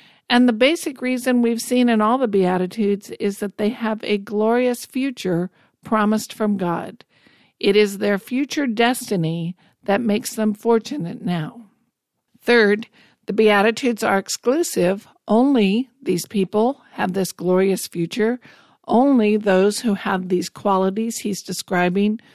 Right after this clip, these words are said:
will inherit a place in the kingdom of God, and these are the qualities that define saving faith. And then fourth, the Beatitudes are surprising, or there's some ironic twist to them. At first glance, the qualities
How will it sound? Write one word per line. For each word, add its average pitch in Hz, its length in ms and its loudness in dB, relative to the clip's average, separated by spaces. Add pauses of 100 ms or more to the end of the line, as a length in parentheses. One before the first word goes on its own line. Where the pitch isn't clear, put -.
(260)
will 220 180 2
inherit 214 460 2
a 247 80 0
place 202 400 -2
in 208 60 0
the 202 100 0
kingdom 202 340 0
of 190 160 -2
God, 175 400 -2 (420)
and 196 200 0
these 202 260 -2
are 220 60 -4
the 220 80 -6
qualities 185 680 0
that - 200 -6
define 180 480 -4
saving 170 480 -4
faith. 180 480 -4 (1040)
And 226 200 2
then 233 160 4
fourth, 254 640 2 (380)
the 220 120 -2
Beatitudes 262 720 -2
are 226 160 -2
surprising, 185 960 -4
or 196 100 0
there's 208 240 0
some 247 420 0
ironic 208 680 -2
twist - 340 -6
to 175 120 -4
them. - 320 -8 (600)
At 226 300 -2
first 294 340 2
glance, 233 540 -2
the 202 140 -6
qualities 240 840 -4